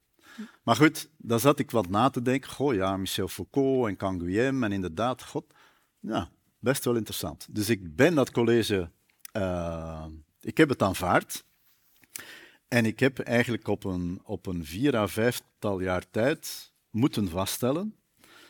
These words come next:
Speaker 2: dat mijn onderzoek mee is opgeschoven met dat college en ik op de duur een aanstelling heb gekregen in de medische faculteit.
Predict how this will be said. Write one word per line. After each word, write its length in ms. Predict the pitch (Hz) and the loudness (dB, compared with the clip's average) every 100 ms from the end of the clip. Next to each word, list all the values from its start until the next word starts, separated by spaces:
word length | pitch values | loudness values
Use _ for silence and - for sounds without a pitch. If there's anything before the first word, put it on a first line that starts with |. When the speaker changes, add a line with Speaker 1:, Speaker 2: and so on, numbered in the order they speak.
| _ - | _ -14
Speaker 2:
dat 340 | 85 107 - | -2 0 0
mijn 220 | 104 104 | -2 -2
onderzoek 460 | 110 147 131 131 - | 2 2 2 0 -2
mee 240 | 104 127 | 2 4
is 200 | 151 117 | 4 0
opgeschoven 840 | - 127 - 113 - 127 123 127 165 | -4 -6 -6 -8 0 0 0 -4 -6
met 180 | 117 120 | -2 2
dat 160 | 113 - | 0 0
college 440 | 101 98 131 139 | 2 4 4 2
en 140 | - | -2
ik 140 | 104 110 | -2 0
op 120 | 98 | -2
de 80 | 92 | 0
duur 180 | 104 123 | 0 2
een 120 | 107 | 2
aanstelling 360 | 117 - 110 | 0 0 0
heb 120 | 107 - | -2 -4
gekregen 400 | - 101 104 107 | -8 -4 -2 -2
in 80 | |
de 80 | 98 | -2
medische 360 | 95 98 90 - | -2 -2 -4 -8
faculteit. 640 | 98 - 90 110 160 - | -8 -8 -8 -6 -8 -12